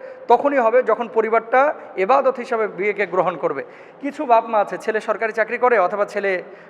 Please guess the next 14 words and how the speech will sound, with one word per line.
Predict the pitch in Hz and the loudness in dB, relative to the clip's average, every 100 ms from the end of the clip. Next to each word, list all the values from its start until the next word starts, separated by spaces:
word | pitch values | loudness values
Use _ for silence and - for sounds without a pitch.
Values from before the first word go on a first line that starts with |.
| - | 0
পয়সাপাতি | 202 196 220 196 | 0 4 2 4
ভালোই | 185 208 | 4 4
কামিয়েছে, | 220 208 233 240 202 156 - - - | 2 0 -2 -6 -6 -8 -10 -20 -14
চিন্তা | 247 233 226 | -10 -4 -4
করে | 190 190 | -2 -2
যে | 175 | 2
আমার | 180 208 226 - | 2 4 2 0
ছেলের | - 208 208 180 | -4 -2 -2 -4
পেছনে | 190 202 | -6 -2
আমি | 185 180 | -2 -4
বিশ | 180 - | -10 -4
লাখ | 196 180 | -2 -2
খরচ | 185 180 | -2 -4
করেছি, | 180 170 156 165 | -4 -8 -8 -12